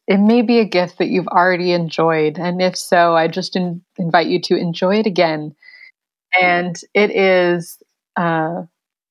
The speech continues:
the audiobooks of Clarissa Pinkola Estes, mythologist, storyteller. And, um, I feel very late to the game. Like, I don't know why I never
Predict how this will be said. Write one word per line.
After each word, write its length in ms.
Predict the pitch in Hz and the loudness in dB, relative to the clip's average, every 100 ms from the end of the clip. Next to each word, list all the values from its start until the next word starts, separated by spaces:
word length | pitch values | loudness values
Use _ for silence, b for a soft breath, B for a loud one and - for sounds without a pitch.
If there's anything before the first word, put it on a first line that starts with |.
| - | -10
the 460 | 160 180 170 160 - | -2 0 2 0 4
audiobooks 1080 | 175 202 226 202 170 160 160 - - - - | 4 4 4 2 2 2 0 -4 -12 -12 -2
of 420 | 175 165 156 - | 2 2 0 -8
Clarissa 680 | - - 175 175 175 190 180 175 | -6 0 2 2 2 0 0 -2
Pinkola 640 | 180 170 170 165 160 156 | -6 -2 0 2 2 2
Estes, 760 | - 160 - - - 160 - - _ _ _ _ _ - | 0 -2 -4 -6 -6 -8 -14 -20 _ _ _ _ _ -2
mythologist, 920 | 190 185 170 170 170 - 170 165 165 | -2 4 4 4 0 -2 0 0 -2
storyteller. 760 | - 175 170 170 165 160 156 - | 0 2 2 2 4 4 2 0
And, 440 | 175 170 165 165 - - | 0 0 -2 -6 -6 -4
um, 380 | 170 160 165 185 - | -4 -4 -6 -6 0
I 100 | 214 | 0
feel 340 | 220 277 240 | 2 2 4
very 240 | 180 196 202 | 4 2 2
late 320 | 170 196 - | 2 0 -2
to 100 | 214 | -2
the 80 | 190 | 0
game. 380 | 170 165 202 349 | 0 0 0 2
Like, 240 | 180 175 | 4 4
I 80 | 175 | 4
don't 140 | 175 180 | 2 2
know 120 | 190 | 2
why 300 | 175 175 180 175 | 4 6 6 4
I 60 | |
never 560 | 175 170 175 175 175 | 4 2 4 4 2